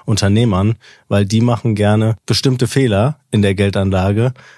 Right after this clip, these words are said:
die ja ein bisschen auf kognitive Verzerrung, glaube ich, hindeuten. Weil eigentlich würde man denken, Unternehmer, erfolgreiche Unternehmer,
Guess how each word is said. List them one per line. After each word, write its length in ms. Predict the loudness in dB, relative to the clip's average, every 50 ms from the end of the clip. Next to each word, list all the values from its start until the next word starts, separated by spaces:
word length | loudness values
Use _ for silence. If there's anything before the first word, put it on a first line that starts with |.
| _ _ _ -4
die 500 | -2 0 0 0 0 0 -2 -2 -2 -2
ja 160 | -2 0 0
ein 140 | 0 -2 -2
bisschen 240 | -4 -4 -4 -4
auf 240 | -2 -2 -4 -4 -6
kognitive 640 | -8 -8 -6 -2 -2 -4 -2 -2 -4 -4 -4 -4 -4
Verzerrung, 500 | -4 -4 -2 -2 -2 -2 0 -2 -2 -2
glaube 260 | -2 -2 -2 -2 -2
ich, 80 | -2
hindeuten. 640 | -2 -2 -2 0 0 -2 -2 -2 -2 -2 -4 -4 -4 -8 _ -10
Weil 420 | -8 -2 0 0 0 0 0 -2 -4
eigentlich 360 | -4 -2 -2 0 -2 0 0
würde 120 | 0 0
man 200 | 2 0 0 0
denken, 420 | 0 0 0 0 0 0 -2 -2 -6 _
Unternehmer, 560 | -6 -4 -2 0 0 0 0 0 0 -2 -2
erfolgreiche 560 | -4 -6 -2 -2 -2 -2 0 -2 -2 -2 -2
Unternehmer, 580 | -4 -2 -2 0 0 0 0 2 0 0 -2